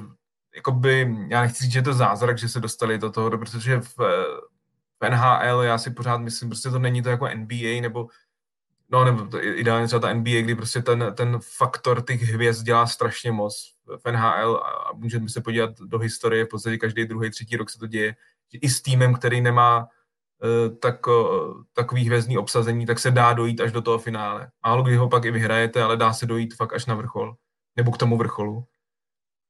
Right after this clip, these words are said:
Takže si nemyslím, že to je zázrak, ale, ale prostě jim, jim fungoval ten defenzivní systém, eh, vzadu se skvěle chytajícím Pricem, který už v podstatě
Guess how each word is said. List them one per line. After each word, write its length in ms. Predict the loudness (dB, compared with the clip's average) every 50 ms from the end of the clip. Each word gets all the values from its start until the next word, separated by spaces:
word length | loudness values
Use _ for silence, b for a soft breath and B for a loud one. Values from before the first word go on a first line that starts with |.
| _ 0
Takže 180 | 2 2 4 4
si 100 | 6 6
nemyslím, 300 | 6 6 4 4 4 4
že 80 | 4
to 80 | 4 4
je 60 | 4
zázrak, 500 | 6 6 6 6 6 4 2 2 4 4
ale, 280 | 4 4 4 2 0 -2
ale 260 | -4 -4 -4 -4 -4 -6 _ _ _ _ _ _ _ _ _ _ _ _ _ _ -10
prostě 640 | -8 -8 -8 -6 -4 -2 0 2 2 2 2 0 -2 -4 -8 -10 -12 -14 -18 -20 -20 _ _ _ _ _ _ _ _ _ _ _ _ _ _ _ _ _ 0
jim, 280 | 2 4 4 4 2 0
jim 460 | 0 0 2 2 2 2 0 -2 -6 B B B B B B _ -2
fungoval 420 | 0 2 4 6 6 6 6 6
ten 160 | 4 2 2
defenzivní 600 | 2 0 0 0 0 -2 -2 -2 -2 -2 -2 -2
systém, 600 | -2 0 0 -2 0 0 2 2 2 2 0 -4
eh, 800 | -8 -10 -12 -14 -14 -12 -12 -12 -12 -12 -14 -16 -18 -18 -14 -12
vzadu 440 | -8 -2 0 2 2 4 2 2 0
se 260 | -2 -2 -2 0 0
skvěle 320 | -2 -2 -2 -2 -2 0 0
chytajícím 440 | -2 -2 -2 -2 -2 -2 -2 -2 0
Pricem, 360 | 0 0 0 -2 -2 -4 -2
který 200 | -2 -2 -2 -2
už 120 | -4 -8
v 120 | -14 _ _
podstatě 480 | -18 -12 -12 -8 -4 -2 -2 -4 -4